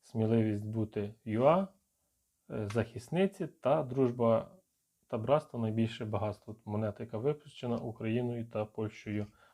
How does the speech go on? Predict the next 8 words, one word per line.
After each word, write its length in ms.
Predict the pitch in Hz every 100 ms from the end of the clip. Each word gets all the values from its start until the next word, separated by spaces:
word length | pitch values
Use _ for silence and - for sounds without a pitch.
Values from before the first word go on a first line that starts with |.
| _ -
разом. 280 | 92 104 -
Ось 180 | 143 -
така, 300 | 120 135 120
друзі, 400 | 120 110 110 104 _
серія. 420 | - 160 170 156
Хто 320 | - - 135
хоче 300 | - 120 120
придбати, 600 | 113 117 120 117 117 104